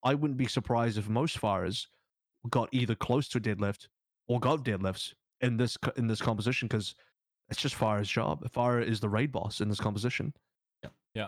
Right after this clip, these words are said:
Speaker 2: Getting a lot of resources.
Speaker 3: And to be
Speaker 2: Like you
Speaker 3: fair,
Speaker 2: said.
Speaker 3: like, just to add a little bit con-, of context, I don't think Naga got close against, uh, Dallas, even though
Speaker 2: Mm-hmm.
Speaker 3: they won. Now, there might be adverse effects, like,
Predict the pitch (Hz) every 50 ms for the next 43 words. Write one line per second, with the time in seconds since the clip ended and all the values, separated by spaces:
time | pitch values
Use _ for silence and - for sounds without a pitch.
0 | - - 110 80 76 92 87 90 101 107 110 107 110 107 104 98 85 85 - -
1 | 90 92 - - - - - - - - _ - 151 151 143 - 143 135 110 98
2 | 101 123 120 117 113 - 95 92 - _ _ _ _ _ _ _ _ _ _ _
3 | _ - - 123 120 107 - - - 127 117 - - 120 110 110 113 113 113 110
4 | 107 95 101 - - 101 - - 117 104 98 - - 110 98 98 95 - - -
5 | - 104 110 110 101 - 107 110 107 - 104 107 104 101 98 95 92 95 87 -
6 | - - 104 92 90 - - 92 82 90 90 90 82 - - - _ _ _ -
7 | 85 90 90 87 87 82 85 87 85 78 80 67 - - - _ _ _ - -
8 | - - _ _ _ _ _ _ _ _ _ _ _ _ _ _ - - 113 101
9 | 156 143 127 95 90 90 80 67 - - _ _ _ _ _ _ _ _ _ _
10 | _ - - 110 107 127 120 - _ - 139 139 143 143 - 131 127 120 120 107
11 | 107 123 127 117 - 113 - - 123 120 113 110 - - - - - 104 104 98
12 | 98 - - -